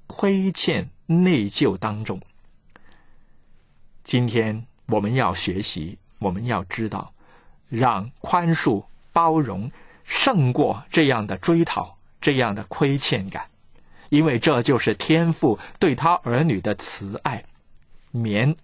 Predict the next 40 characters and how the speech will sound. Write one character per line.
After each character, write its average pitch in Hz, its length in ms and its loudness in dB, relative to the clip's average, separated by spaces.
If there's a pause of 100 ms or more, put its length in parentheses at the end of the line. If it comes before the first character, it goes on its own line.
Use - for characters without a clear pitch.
(300)
我 104 220 -2
们 92 180 -10
的 101 80 -6
债。 92 260 -8 (760)
我 135 120 2
们 151 140 2
又 247 140 4
是 165 200 0
否 131 200 0
懂 104 360 -4
得 123 320 -4 (420)
赦 160 460 0
免、 98 280 -8 (500)
宽 185 360 0
容， 101 300 -4 (500)
成 240 300 0
为 185 220 4
这 185 160 2
样 139 180 2
的 110 100 0
一 - 140 -6
个 143 100 0
父 110 220 0
亲， 131 300 -4 (460)
让 123 300 0
我 113 100 0
们 120 220 2
子 - 240 0
女 107 300 2
在 143 200 0
成 156 320 0
长 113 240 0
过 156 200 2
程 110 220 -4
当 147 200 0
中 151 180 -2
呢， 113 120 -4 (240)
不 135 240 2
至 151 240 2
于 104 320 -4